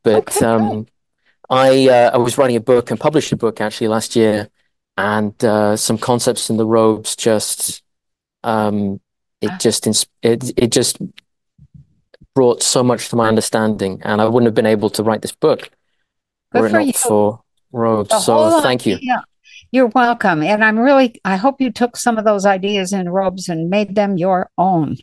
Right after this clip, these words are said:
Speaker 1: Oh, I did. And now
Speaker 2: Okay.
Speaker 1: that book is, it's very, very different from robes. It's totally different. It's talking about, I won't go into it, but it's circulating an audience which has, um, which just wouldn't,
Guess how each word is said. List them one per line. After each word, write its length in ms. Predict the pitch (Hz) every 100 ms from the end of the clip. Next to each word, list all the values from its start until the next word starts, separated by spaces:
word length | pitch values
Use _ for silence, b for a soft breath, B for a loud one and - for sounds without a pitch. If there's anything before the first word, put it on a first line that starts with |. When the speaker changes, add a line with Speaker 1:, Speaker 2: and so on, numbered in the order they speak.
| _ _ _ _
Speaker 1:
Oh, 140 | 139
I 140 | 151 143
did. 360 | 143 120 107 -
And 440 | 127 123 123 120 -
now 240 | 127 131
Speaker 2:
Okay. 160 | 131 135
Speaker 1:
that 100 | 151
book 280 | 135 120 -
is, 220 | 120 - -
it's 180 | 123 - - -
very, 320 | 135 139 131
very 240 | 120 120 110
different 420 | 107 101 110 127
from 240 | - 107 101
robes. 400 | 101 107 131 -
It's 240 | 95 - -
totally 380 | - 135 - 107
different. 340 | 101 98 120 120
It's 280 | 107 -
talking 360 | - 110 104 110
about, 360 | 101 107 98 - _ _ _
I 60 | 101
won't 160 | 104
go 100 | 104
into 220 | 101 101 95
it, 60 |
but 240 | 90 110 B B B B _
it's 200 | 110 107
circulating 760 | - 139 131 131 120 117 117
an 100 | 110
audience 380 | 110 110 107 107
which 140 | 110 -
has, 420 | 113 104 104 - _ _ _ _ _ _
um, 500 | 107 104 98 98 98 _ _ _
which 400 | 117 107 - - _ _ _ _
just 320 | - 104 -
wouldn't, 320 | 123 110 104